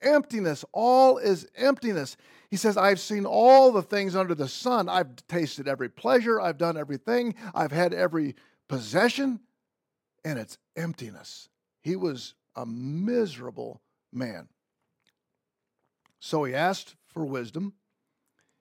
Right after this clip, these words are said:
and he got wisdom. But I don't believe he got the right kind of wisdom. Now follow me with this, because this is our title of our series, Walk in Wisdom.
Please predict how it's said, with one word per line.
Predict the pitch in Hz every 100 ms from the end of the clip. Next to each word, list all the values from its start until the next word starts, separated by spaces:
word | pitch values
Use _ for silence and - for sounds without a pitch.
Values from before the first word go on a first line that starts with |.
| _ -
and | 139
he |
got | 123 165 208 -
wisdom. | 131 - - - _ _ _ _ _ _ _
But | - 135
I | 131
don't | 110 120 165 220 -
believe | 202 143 135 135 135 _
he | - 123
got | 127 127 123 - _ _
the | -
right | 113 110 117 117 - _ _ _ -
kind | - 127 123 104
of | 101 -
wisdom. | - - - _ _ _ _ _ _ _ _ _ _ _ _ _ _ _ -
Now |
follow | 107 165 196 208
me | 175
with | 151 147 135
this, | 113 -
because | - 123 139 131
this | 147
is | 160 143
our | 139 139 120 _ _ _ _
title | 156 170 175
of | 151
our | 147
series, | 135 156 160 165 143
Walk | 123 143 147
in | 151 135
Wisdom. | 147 151 175 180